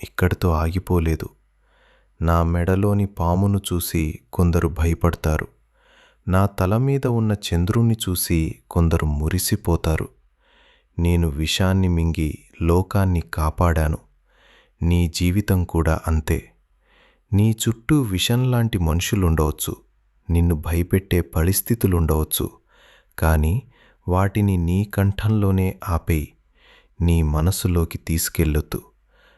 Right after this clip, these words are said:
నువ్వు పడుతున్న కష్టం నాకు తెలీదు అనుకోకు. నువ్వు చిందించే ప్రతి కన్నీటి చుక్క నా జటాజూటంలో దాచుకున్నాను.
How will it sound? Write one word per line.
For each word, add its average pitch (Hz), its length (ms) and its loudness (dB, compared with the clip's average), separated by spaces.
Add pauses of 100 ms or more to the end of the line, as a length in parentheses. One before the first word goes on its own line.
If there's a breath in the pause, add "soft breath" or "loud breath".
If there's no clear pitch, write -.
(180 soft breath)
నువ్వు 82 220 2
పడుతున్న 92 540 0
కష్టం 92 600 0
నాకు 82 240 -2
తెలీదు 92 540 0 (220)
అనుకోకు. 80 500 0 (840 soft breath)
నువ్వు 104 260 2
చిందించే 120 640 0
ప్రతి 95 380 -2 (140)
కన్నీటి 120 480 0
చుక్క - 380 -4 (460)
నా 80 200 2
జటాజూటంలో 85 1000 0
దాచుకున్నాను. 80 840 -2